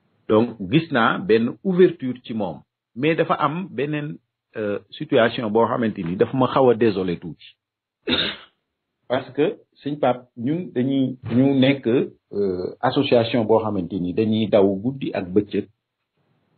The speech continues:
ci soxla jaamu yàlla yi. Euh, ba ñu ko créé, sëñ Pape ma nga Firenze,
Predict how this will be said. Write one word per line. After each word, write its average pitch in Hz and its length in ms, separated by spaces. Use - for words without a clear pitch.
ci 117 340
soxla 123 480
jaamu 107 300
yàlla 92 280
yi. 78 180
Euh, 107 240
ba 131 120
ñu 147 120
ko 151 120
créé, 107 520
sëñ 113 160
Pape 113 240
ma 107 140
nga 110 160
Firenze, 95 420